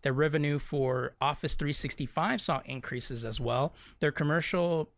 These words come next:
Office three sixty-five saw a forty-two percent increase, while their cus-, consumer, um, Office three sixty-five has twenty-eight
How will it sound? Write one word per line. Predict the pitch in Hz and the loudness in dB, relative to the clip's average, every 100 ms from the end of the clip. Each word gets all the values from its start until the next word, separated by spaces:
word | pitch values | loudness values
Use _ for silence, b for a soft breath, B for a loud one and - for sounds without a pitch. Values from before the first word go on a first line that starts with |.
| - | -2
Office | 139 151 170 160 - - | 0 0 -2 -2 -4 -2
three | 143 139 | 0 0
sixty-five | - 131 135 - 151 170 | -2 -2 -4 0 0 0
saw | - 135 | 0 -2
a | |
forty-two | 117 156 160 - | 0 0 0 -2
percent | 160 - 139 135 | -4 -2 -2 -4
increase, | 135 - 139 - b b | -6 -4 -4 -6 b b
while | - 147 | 2 2
their | 143 135 | 2 0
cus-, | - 208 220 - - | 2 4 4 0 0
consumer, | 151 139 - 208 254 90 - - - _ _ - - | -2 0 2 2 2 0 -6 -14 -20 _ _ -20 -4
um, | 127 120 123 | 0 0 2
Office | 131 131 127 | 2 2 -2
three | 139 131 | 0 0
sixty-five | - - - 123 117 120 | -2 -6 -4 -2 -2 -2
has | 123 - | -4 -4
twenty-eight | - 180 220 220 160 165 | -2 0 0 0 -2 -4